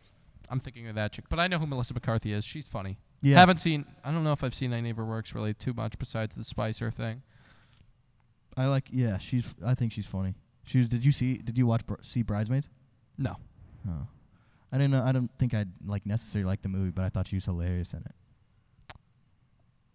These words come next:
Speaker 1: Okay, my number three, so musicals kind of. Here's what I've written down.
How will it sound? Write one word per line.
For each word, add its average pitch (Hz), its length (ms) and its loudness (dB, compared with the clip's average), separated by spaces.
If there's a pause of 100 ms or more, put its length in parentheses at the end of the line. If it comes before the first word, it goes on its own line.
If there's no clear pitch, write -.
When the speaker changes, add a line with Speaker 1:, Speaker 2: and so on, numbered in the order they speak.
Speaker 1:
Okay, 196 240 0 (120)
my 143 240 4
number 185 240 2
three, 190 540 -4 (200)
so 135 400 2 (320)
musicals 135 560 2
kind 113 320 2
of. 139 180 -4 (680)
Here's 156 200 0
what 147 80 6
I've 127 160 6
written 117 200 4
down. 117 420 2